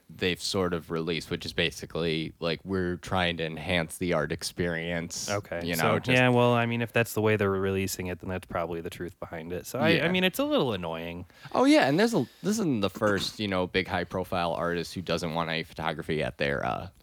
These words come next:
Speaker 1: at their
Speaker 2: No.
Speaker 1: shows. Danzig was big with that. He still is.
Speaker 2: I remember back from our youth all the time, there were all sorts of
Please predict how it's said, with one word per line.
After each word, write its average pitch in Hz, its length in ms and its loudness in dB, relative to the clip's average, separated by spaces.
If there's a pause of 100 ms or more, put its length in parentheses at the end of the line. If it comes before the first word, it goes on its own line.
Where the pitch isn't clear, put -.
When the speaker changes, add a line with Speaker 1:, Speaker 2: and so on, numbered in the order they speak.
Speaker 1:
at 190 60 0
their 98 160 4
Speaker 2:
No. 80 80 -2
Speaker 1:
shows. 78 200 2
Danzig 87 600 0 (420)
was 87 180 -8
big - 260 -6
with 71 160 -8
that. 73 220 -2
He 80 80 -8
still 90 380 2
is. 73 440 -8
Speaker 2:
I 117 80 4
remember 120 400 4
back 101 260 4
from 98 180 -2
our 92 120 0
youth 92 320 -2
all 95 120 2
the 95 80 -6
time, 85 480 -6
there 90 140 -2
were 87 400 -2 (220)
all 104 160 2
sorts 101 340 0
of 90 260 0